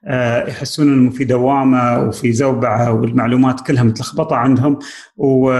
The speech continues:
و-، وللأسف أحيانًا يكون الضحية الطفل أو الطفلة اللي، آه، آه،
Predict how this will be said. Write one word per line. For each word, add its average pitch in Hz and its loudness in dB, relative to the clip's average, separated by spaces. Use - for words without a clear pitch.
و-، 135 2
وللأسف 151 0
أحيانًا 151 2
يكون 151 0
الضحية 135 0
الطفل 127 -2
أو 123 0
الطفلة 123 -2
اللي، 117 2
آه، 117 -2
آه، 113 -2